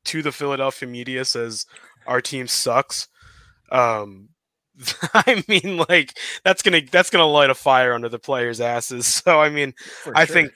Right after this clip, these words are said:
Speaker 1: you know, as Philadelphia fans, we gotta, we gotta say thank you to Torts because he is, he single-handedly made this team such a good hockey team to watch. And I really do hope that he gets coach of the year. We'll see if it happens. He deserves it,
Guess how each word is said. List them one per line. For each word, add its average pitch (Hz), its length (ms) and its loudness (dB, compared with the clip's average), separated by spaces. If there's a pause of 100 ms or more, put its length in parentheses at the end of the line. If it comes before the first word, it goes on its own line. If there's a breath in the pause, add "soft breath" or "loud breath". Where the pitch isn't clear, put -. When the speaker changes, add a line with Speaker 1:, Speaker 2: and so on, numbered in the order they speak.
(160)
Speaker 1:
you 147 140 -4
know, 131 180 2
as 127 340 -2
Philadelphia 135 600 0
fans, 120 400 -6
we 131 80 -10
gotta, 120 320 0 (100)
we 139 120 -6
gotta 120 200 -2
say 117 200 -8
thank 120 320 -8
you 117 80 -16
to 101 100 -18
Torts 110 380 -14
because 110 380 -14
he 120 160 -12
is, 110 220 -10 (500 soft breath)
he - 140 -8
single-handedly 131 800 -2
made 123 260 -8
this 117 160 -10
team 120 480 -12 (440)
such - 400 -2
a 123 80 -8 (200)
good 123 300 -4 (100)
hockey 117 440 -4
team 117 240 -12
to 110 80 -10
watch. 107 420 -6
And 117 120 -10
I 139 140 2
really 151 260 0
do 131 220 -10
hope 123 220 -10
that 117 80 -14
he 120 140 -16
gets 117 200 -12
coach 113 260 -10
of 110 60 -18
the 107 100 -18
year. 104 320 -14
We'll 127 100 -14
see 120 200 -10
if 113 100 -16
it 110 40 -10
happens. 107 500 -12
He 147 100 -16
deserves 117 520 -12
it, 104 120 -18